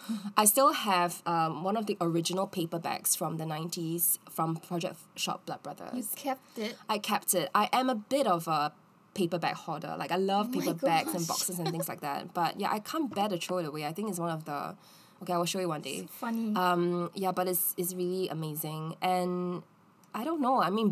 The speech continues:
Speaker 1: bags are just such personal things because you use them to carry things that you need.
Speaker 2: Mm-hmm.
Speaker 1: Um, you, your c-, outfit is not complete with it. But nowadays, I find myself just carrying more and more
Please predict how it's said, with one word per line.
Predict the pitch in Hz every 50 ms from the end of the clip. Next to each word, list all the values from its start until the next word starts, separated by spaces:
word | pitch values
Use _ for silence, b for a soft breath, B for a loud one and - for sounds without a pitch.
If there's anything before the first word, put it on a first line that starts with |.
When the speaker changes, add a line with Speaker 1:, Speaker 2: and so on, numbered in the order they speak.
| 160 -
Speaker 1:
bags | 185 202 240 302 - - - - - - -
are | 175
just | 170 160 196 -
such | - 170 - - -
personal | - - 165 160 - 190 185 185
things | 156 - - 170 165 175 202 226 240 226 -
because | - 170 - 175 170 -
you | 170 170 160 156 156 151 151 147 - -
use | 180 185 196 202 202 202
them | - 175 165 170 165 170 175 175 180 175 -
to | - - 170 170
carry | 165 - 170 165 160 165 170
things | 165 - 160 165 165
that | 143 -
you | 151 156 156
need. | 151 151 151 170 208 240 - - - B B B 233
Speaker 2:
Mm-hmm. | 240 208 220 220 226 -
Speaker 1:
Um, | - 165 160 156 160 156 156 160 160 160 160 160 165
you, | 165 170 175 175 170 170 165 165 160 156 156 156 156 147 147 - - - - _ - _ - _ _
your | 185 185 180 170 170
c-, | - - -
outfit | 190 185 - - -
is | 175 180
not | 175 -
complete | - - 160 160 - - 226 - 190
with | 214 208 214
it. | 220 220 208 - B B B B B B B B B B _
But | 214 220 185 -
nowadays, | 220 233 262 311 359 311 208 240 240 240 -
I | 208 185
find | - 196 214 214
myself | 180 170 165 - 180 170 175 170 -
just | - 185 180 175 - -
carrying | - 165 170 170 175 170 170 170
more | 170 180 175
and | 160 151 147
more | 156 156 156 156